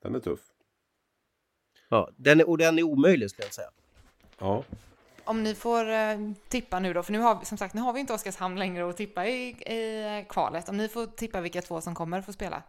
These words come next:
Speaker 2: Ja, men jag säger väl Malmö och Brynäs just nu då.
Speaker 1: Ja. Jag säger Malmö och H V då.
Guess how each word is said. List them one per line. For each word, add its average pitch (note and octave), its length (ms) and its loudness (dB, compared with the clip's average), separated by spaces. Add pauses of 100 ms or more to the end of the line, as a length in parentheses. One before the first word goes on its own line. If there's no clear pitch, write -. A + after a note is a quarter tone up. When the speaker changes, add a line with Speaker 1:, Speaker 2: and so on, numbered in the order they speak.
(2500)
Speaker 2:
Ja, C3+ 80 4
men D3 40 12
jag E3+ 120 12
säger E3 180 6
väl D#3 100 0
Malmö C#3 380 8
och C3 80 0
Brynäs C3 640 0
just A#2 280 -6
nu A2 100 -2
då. G2 180 -4 (1300)
Speaker 1:
Ja. F#2 380 -2 (840)
Jag G2+ 120 -4
säger G2 240 0
Malmö F#2 320 -2
och F2 80 -2
H E2+ 180 -2
V E2+ 140 -6
då. E2 140 -10